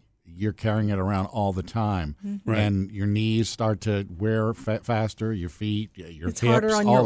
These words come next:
Speaker 1: that stuff
Speaker 2: organs.
Speaker 1: starts to wear faster.
Speaker 2: All
Speaker 3: Right.
Speaker 2: of that, yeah.
Speaker 3: Yeah. But, you know, it, it's just tough. So I'm pacing myself. I, I'm,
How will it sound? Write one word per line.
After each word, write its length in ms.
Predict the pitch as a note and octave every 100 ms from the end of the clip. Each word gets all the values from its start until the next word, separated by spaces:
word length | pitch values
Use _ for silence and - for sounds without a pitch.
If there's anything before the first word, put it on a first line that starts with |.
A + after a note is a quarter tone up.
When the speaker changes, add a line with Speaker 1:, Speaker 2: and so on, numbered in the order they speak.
| F#3
Speaker 1:
that 40 | F3+
stuff 140 | F3 F3+
Speaker 2:
organs. 220 | F#3 F#3+
Speaker 1:
starts 240 | G2 F#2+ -
to 60 |
wear 220 | F#2+ F#2+
faster. 560 | F#2 G2+ G2+ G2 E2 D#2 -
Speaker 2:
All 120 | F#3+
Speaker 3:
Right. 100 | -
Speaker 2:
of 140 | F#3
that, 340 | E3 D#3+ D3+ -
yeah. 180 | D3+ C#3+
Speaker 3:
Yeah. 140 | D3+ D3+ - - - -
But, 160 | D3+ -
you 100 | D3
know, 100 | D3
it, 180 | C#3+ C#3
it's 200 | C#3 C#3+
just 220 | E3+ C#3+
tough. 260 | - E3+ C3
So 140 | -
I'm 120 | D3 E3
pacing 360 | F3 D#3+ D#3+
myself. 560 | C#3 C3 C#3+ C3+ C3+ - - _ _ - -
I, 140 | - B2
I'm, 260 | B2+ B2